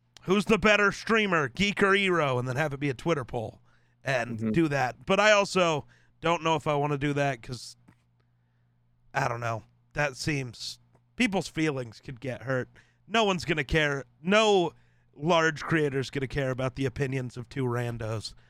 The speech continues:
Speaker 1: Like,
Speaker 2: Right.
Speaker 1: but, you know, when it comes to, like, the actual community stuff, it's like, we're all friends. I don't, I don't know. I don't want that to be weird.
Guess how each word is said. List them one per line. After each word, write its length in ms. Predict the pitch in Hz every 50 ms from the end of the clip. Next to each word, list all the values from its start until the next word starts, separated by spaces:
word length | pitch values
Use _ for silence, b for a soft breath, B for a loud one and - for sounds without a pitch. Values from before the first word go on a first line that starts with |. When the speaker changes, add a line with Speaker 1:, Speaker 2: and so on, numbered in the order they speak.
| b b b
Speaker 1:
Like, 560 | - 131 143 - - - - - - - - - b b b b b b b b b b _
Speaker 2:
Right. 180 | - 104 104 -
Speaker 1:
but, 120 | - 214
you 100 | 214 214
know, 140 | 208 190 175
when 100 | 175 185
it 100 | 190 185
comes 300 | - 202 208 202 202 175 -
to, 220 | 196 190 180 170 143
like, 260 | 156 170 170 135 -
the 140 | - 175 170
actual 400 | 165 165 165 - - - 165 156
community 560 | - - 151 156 151 156 156 160 139 139 139
stuff, 280 | 120 - - 143 139 117
it's 140 | 143 127 135
like, 120 | 170 175 175
we're 160 | 202 208 208
all 100 | 202 196
friends. 640 | - - 208 214 208 202 196 180 160 143 131 117 131
I 140 | 147 151
don't, 200 | 156 160 160 139 - -
I 120 | - 151
don't 120 | 160 165 165
know. 260 | 170 160 151 135 123
I 80 | 127 127
don't 180 | 139 139 131 -
want 160 | 143 139 123
that 180 | 139 131 120 117
to 40 | 113
be 120 | 120 135
weird. 400 | 127 127 127 120 110 104 104 -